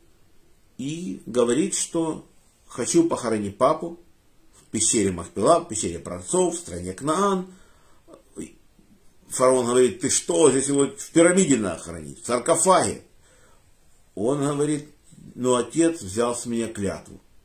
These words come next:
Фараон говорит: "Я снимаю с тебя эту клятву". Иосиф говорит фараону: "Тогда я снимаю с себя клятву, которую я обещал тебе,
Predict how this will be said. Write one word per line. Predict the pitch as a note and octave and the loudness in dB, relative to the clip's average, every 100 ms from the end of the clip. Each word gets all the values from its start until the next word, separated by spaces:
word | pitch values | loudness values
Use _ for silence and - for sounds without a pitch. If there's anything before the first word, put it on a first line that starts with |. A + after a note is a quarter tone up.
| _ _ _ _ _ _ - | _ _ _ _ _ _ 0
Фараон | D#3 F3+ G3 G3 | 6 6 6 6
говорит: | F3+ F3+ F3+ E3 - _ _ - | 4 4 4 2 -10 _ _ -12
"Я | B2+ A#2+ D#3+ E3+ E3 - _ _ _ _ - _ _ _ - | -6 2 2 2 -4 -14 _ _ _ _ -20 _ _ _ -14
снимаю | - - - D#3 C3 G2 F2 | -6 -6 0 2 2 0 -4
с | |
тебя | - F#2+ F#2 | -6 -4 -4
эту | F#2 | -6
клятву". | F2+ F2+ E2+ - F#2 - _ _ _ _ _ _ _ _ _ _ _ _ _ _ _ | -8 -8 -10 -14 -18 -20 _ _ _ _ _ _ _ _ _ _ _ _ _ _ _
Иосиф | - G2 C#3 D#3 F3+ E3+ | -10 0 0 2 -2 0
говорит | E3+ D#3+ B2+ B2+ - - _ | 4 4 2 -2 -8 -20 _
фараону: | - B2+ B2+ B2 B2 B2+ B2 - _ _ _ _ _ _ _ - _ _ - - | -2 2 4 4 0 -2 -8 -14 _ _ _ _ _ _ _ -20 _ _ -8 2
"Тогда | B2+ A#2+ G#2 C3 F3 A3 - _ _ - | 2 2 2 2 2 -2 -10 _ _ -14
я | G2 C3+ C#3 | 0 2 2
снимаю | - B2 C3+ D3 C3+ | 0 -2 0 0 -2
с | |
себя | - A#2+ A2 | -2 -2 -2
клятву, | G2+ G#2 C3+ D#3 E3+ E3 - _ _ _ _ - | -2 -2 0 -2 -8 -10 -14 _ _ _ _ -8
которую | A#2+ G#2 C3+ B2 | -6 0 2 2
я | A2+ A2 | 2 0
обещал | G2 G2+ - C3 D#3 | 0 0 4 4 4
тебе, | E3 E3+ F3+ G3 | 0 0 0 0